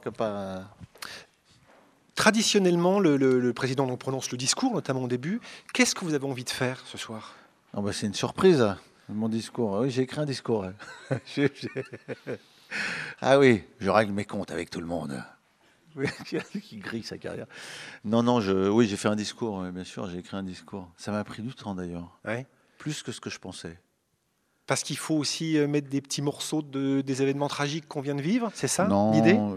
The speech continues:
Speaker 1: j'en, je, non, j'en, non, j'en parle un peu, mais, euh, c'est surtout, je pense que la cérémonie des Césars est avant tout une réunion et une fête, euh, et un anniversaire de, de, du cinéma français. Et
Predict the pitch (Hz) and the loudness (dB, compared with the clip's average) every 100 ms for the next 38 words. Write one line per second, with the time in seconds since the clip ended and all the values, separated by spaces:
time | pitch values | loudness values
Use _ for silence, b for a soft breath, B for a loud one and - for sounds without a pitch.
0 | 87 87 85 82 82 82 76 82 95 104 | -6 -8 -8 -8 -10 -12 -12 -10 -8 -6
1 | 92 92 82 - 85 92 107 107 110 107 | -8 -10 -14 -18 -10 -4 -2 -2 -4 0
2 | 113 110 101 95 104 98 95 90 87 - | 0 0 -2 -2 -2 -2 -2 -4 -6 -6
3 | 104 131 - 143 B B B - - 143 | -2 -4 0 0 B B B -2 6 6
4 | - 131 113 - 113 117 117 101 - 104 | 8 8 8 6 4 4 2 0 -2 0
5 | 117 110 95 101 101 98 117 101 92 95 | 2 2 2 0 -2 -4 -4 -2 -2 -2
6 | 104 107 92 85 - 104 98 85 78 78 | 0 0 -2 -6 -4 -2 -2 -8 -10 -6
7 | 92 90 90 90 87 - - 113 90 82 | -6 -6 -6 -6 -6 -6 -6 -4 -6 -10
8 | 80 80 80 80 85 - 90 92 87 117 | -12 -12 -12 -12 -12 -12 -10 -10 -10 -12
9 | 117 127 - b b b b b b _ | -10 -10 -10 b b b b b b _
10 | _ 98 95 87 90 | _ -10 -8 -6 -8